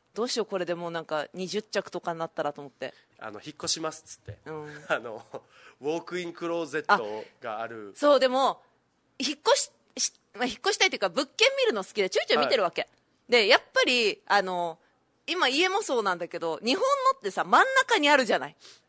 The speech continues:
Speaker 1: あの、なんていうの、棚が。
Speaker 2: はいはいはい。
Speaker 1: 押し入れ。
Speaker 2: あー、はい。
Speaker 1: あれが、本当にいらなくて。
Speaker 2: うん。
Speaker 1: だから新しいこうなんか物件とか探してたら、押し入れじゃなくて、ああいうクローゼット。
Speaker 2: はい。
Speaker 1: この、吊るせるやつが欲し-、欲しいわけよ。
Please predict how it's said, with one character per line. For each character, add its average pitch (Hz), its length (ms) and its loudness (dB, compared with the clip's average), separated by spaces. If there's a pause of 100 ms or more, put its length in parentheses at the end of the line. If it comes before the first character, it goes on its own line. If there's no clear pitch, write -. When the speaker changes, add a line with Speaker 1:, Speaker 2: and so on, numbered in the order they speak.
(380)
Speaker 1:
あ 190 140 0
の、 170 260 -6
な - 120 -4
ん - 20 -10
て 175 80 -8
い - 20 -8
う 147 40 -8
の、 - 40 -14
棚 240 320 2
が。 208 160 2 (640)
Speaker 2:
は 233 180 6
い 220 40 6
は 220 80 4
い 175 300 4
は 120 40 -2
い。 101 100 -12 (220)
Speaker 1:
押 - 160 4
し - 120 4
入 359 160 4
れ。 - 220 2 (220)
Speaker 2:
あ 185 340 6
ー、 175 60 0
は 165 120 4
い。 113 100 -6 (320)
Speaker 1:
あ 294 100 10
れ 554 80 12 (220)
が、 202 180 10 (140)
本 427 180 4 (160)
当 427 120 10
に 392 100 8
い 359 40 8
ら 320 120 10
な 453 100 8
く - 80 -4
て。 - 220 2 (180)
Speaker 2:
う 147 60 -4
ん。 139 220 -4 (540)
Speaker 1:
だ 240 140 6
か 247 140 10
ら 403 240 10
新 - 20 2
し - 100 2 (100)
い - 20 -8
こ 285 140 8
う - 20 10
な 226 100 8
ん - 20 -10
か 214 80 2
物 208 200 -2
件 285 160 4
と 285 100 4
か 302 80 0
探 208 220 2
し 226 60 -8
て 208 100 -8
た 185 100 2
ら、 - 80 0
押 247 120 4
し - 100 2
入 381 100 6
れ 381 100 6
じ 359 60 4
ゃ 311 60 4
な 254 80 4
く - 20 -16
て、 - 80 0
あ - 80 6
あ 233 80 10
い 226 60 4
う 220 60 -4
ク - 140 -2
ロ 415 200 6
ー - 20 0
ゼ 254 120 4
ッ - 20 6 (100)
ト。 170 220 -8
Speaker 2:
は 139 200 2
い。 - 320 -16
Speaker 1:
こ 226 160 -6
の、 220 120 -4 (120)
吊 - 220 0
る 415 100 2
せ 508 140 2
る 427 140 2
や 440 100 2
つ - 60 -10
が - 80 -6
欲 - 180 -4
し-、 - 80 -6 (120)
欲 - 60 -8
し - 160 0
い 220 60 4
わ 196 80 4
け - 120 4
よ。 - 40 -12